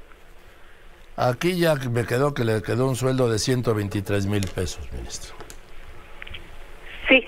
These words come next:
Speaker 2: eh, sí, más o menos que es lo que percibe líquido el presidente, exactamente.
Speaker 1: Sí, este,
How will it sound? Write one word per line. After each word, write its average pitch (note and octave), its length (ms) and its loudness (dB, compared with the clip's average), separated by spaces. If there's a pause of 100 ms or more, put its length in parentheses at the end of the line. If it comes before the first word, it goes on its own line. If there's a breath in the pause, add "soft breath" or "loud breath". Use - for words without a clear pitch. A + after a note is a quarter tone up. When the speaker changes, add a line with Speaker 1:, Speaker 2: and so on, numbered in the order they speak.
(100)
Speaker 2:
eh, A#3 240 6
sí, D#4+ 160 6
más D4 260 4
o C#4 60 0
menos C#4+ 320 0
que A#3 120 6
es G3+ 120 -2
lo G3+ 140 4
que F3 240 4
percibe F3 580 0
líquido D#3+ 640 0
el C#3 100 -6
presidente, F3 640 -2
exactamente. D#3+ 600 -4 (380 loud breath)
Speaker 1:
Sí, G#2 380 0 (680)
este, G2+ 640 4